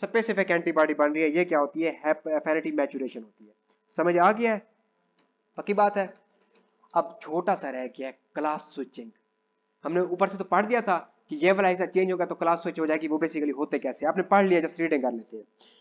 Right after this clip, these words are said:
Activation of B cells by T helper cell two, ये याद है? B सेल्स की एक्टिवेशन कौन करते थे? मैं रिपीट करता हूं, यहां पर मैक्रोफेज था,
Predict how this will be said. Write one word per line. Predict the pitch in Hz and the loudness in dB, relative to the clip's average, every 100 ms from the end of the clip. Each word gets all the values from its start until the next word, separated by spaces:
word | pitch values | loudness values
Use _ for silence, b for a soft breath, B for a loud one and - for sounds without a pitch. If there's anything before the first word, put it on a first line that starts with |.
| b _ _ - | b _ _ 4
Activation | 202 208 233 247 262 247 | 4 4 8 8 8 4
of | 214 165 | 2 2
B | 196 254 | 4 4
cells | 240 233 208 | 6 4 4
by | 180 214 226 | 6 6 6
T | 226 | 4
helper | 220 214 208 | 4 2 2
cell | 208 190 | 4 4
two, | 233 220 185 160 | 0 0 0 2
ये | 170 | 4
याद | 185 247 | 6 6
है? | 277 233 - _ _ _ _ _ _ _ | 4 2 -2 _ _ _ _ _ _ _
B | 165 190 | 2 4
सेल्स | 226 214 | 4 2
की | |
एक्टिवेशन | 214 226 220 | 0 0 2
कौन | 214 226 | 2 0
करते | 214 208 | 0 0
थे? | 202 180 - _ _ _ _ _ _ _ | 0 -2 -4 _ _ _ _ _ _ _
मैं | 156 | 2
रिपीट | 151 160 151 | 2 2 0
करता | 156 - | 0 0
हूं, | 175 196 294 | 0 0 0
यहां | 156 170 | 2 4
पर | 175 | 4
मैक्रोफेज | 160 214 220 233 226 | 4 4 4 2 2
था, | 214 | 2